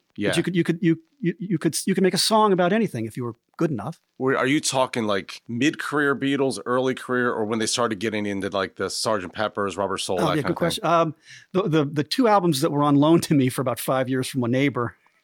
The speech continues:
Speaker 1: I reluctantly gave them back after I <laughs> graduated from high school.
Speaker 2: Right.
Speaker 1: Uh, were, um, um, Rubber Soul and Revolver.
Speaker 2: Okay.
Speaker 1: And so that, you know, Help, Rubber Soul, Revolver, that's sort of that holy trinity of the mid period when they were,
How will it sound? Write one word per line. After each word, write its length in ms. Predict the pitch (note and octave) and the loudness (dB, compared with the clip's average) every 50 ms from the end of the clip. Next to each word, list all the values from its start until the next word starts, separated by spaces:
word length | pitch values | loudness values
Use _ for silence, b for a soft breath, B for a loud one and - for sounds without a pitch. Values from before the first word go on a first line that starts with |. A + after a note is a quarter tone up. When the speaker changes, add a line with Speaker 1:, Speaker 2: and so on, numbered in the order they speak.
| _ - | _ -6
Speaker 1:
I 140 | D#3 C3 C3+ - | -6 -6 -4 -2
reluctantly 460 | D3 C#3+ C#3 D3 D3 - F3 D3 B2+ | 0 2 4 2 2 2 -2 -4 -2
gave 180 | A#2 C3 B2 A#2 | 0 0 -2 0
them 120 | A#2+ A2+ | -2 -2
back 280 | G2+ B2+ C3 B2 B2 - | -2 -2 -2 -2 -2 -2
after 280 | B2+ A#2+ - - - E3+ | -4 -4 -4 -4 -4 -4
I 40 | |
<laughs> 40 | - | -4
graduated 440 | - - C#3 - - D3+ D3 C3 - | -2 -4 -4 -2 -2 -4 -4 -4 -4
from 80 | - A3+ | -6 -6
high 220 | - _ - - | -6 _ -8 -8
school. 240 | D#3 - - - - | -8 -8 -6 -4 -2
Speaker 2:
Right. 180 | B2+ D3 C3+ - B B B C3 C#3 B B B - | -2 -2 -2 -6 B B B -14 -14 B B B -2
Speaker 1:
Uh, 380 | E3 D3 C#3+ C#3 C#3 C3+ C3+ - - _ _ | 0 2 4 4 4 2 2 0 -2 _ _
were, 260 | - D#3 C#3+ C#3+ D3+ - - | 0 2 2 2 2 0 0
um, 440 | E3 D3+ C#3 C3+ C3 B2 B2+ C3 - _ _ - | 0 2 2 2 2 0 -2 -4 -6 _ _ -8
um, 440 | - C3+ B2 A#2+ A#2+ A#2 A2 A#2+ - _ _ _ _ _ _ _ _ - | -4 -4 -2 -2 -2 -2 -4 -6 -8 _ _ _ _ _ _ _ _ -2
Rubber 220 | D3+ D#3 C#3+ C#3+ | 0 2 2 2
Soul 440 | C#3 - D#3+ C#3 C3 B2+ B2 B2+ - - | 2 2 2 2 2 2 0 -2 -4 -6
and 100 | C#3 B2 | -4 -2
Revolver. 460 | A#2+ A#2 A2 A2 G#2 G2 G2 - - _ _ _ _ _ _ - | -2 -2 -2 -2 -4 -4 -6 -14 -20 _ _ _ _ _ _ -6
Speaker 2:
Okay. 240 | G2 F#2+ - F#2+ F2 | -6 -4 -2 -2 0
Speaker 1:
And 140 | - D3+ C#3 | 0 0 0
so 100 | - E3 | 0 2
that, 240 | C#3+ E3 E3 E3+ E3+ - | 2 2 2 2 0 -2
you 80 | D#3+ C3 | -4 -4
know, 140 | B2 B2 - | -4 -4 -8
Help, 360 | - - F#3 E3 E3 E3 E3 - | -8 -2 0 0 0 -2 -4 -4
Rubber 220 | D#3+ D3+ C#3 C#3+ | -2 -2 -2 -2
Soul, 200 | - - D3 C#3 | -4 -4 -4 -4
Revolver, 400 | C3 B2+ A2+ C3 B2+ B2 A#2+ B2 B2+ | -6 -6 -6 -4 -4 -4 -4 -6 -6
that's 100 | - - | -8 -6
sort 100 | - C#3 | -8 -6
of 60 | B2+ | -6
that 100 | A#2+ - | -6 -8
holy 300 | - - D#3 C#3+ C#3 B2+ | -6 -4 -2 -2 -2 -2
trinity 360 | - - D3 C3 C3 B2 A#2 | -4 -6 -4 -4 -4 -4 -4
of 60 | A2 | -6
the 80 | A2+ A#2+ | -4 -4
mid 220 | A#2+ B2 B2 A#2+ | -2 -2 -4 -4
period 320 | - - B2+ A#2+ A#2 A2+ A#2 | -6 -8 -6 -6 -6 -6 -6
when 100 | A#2+ A#2+ | -6 -6
they 80 | B2 | -6
were, 120 | A2+ A#2+ | -4 -6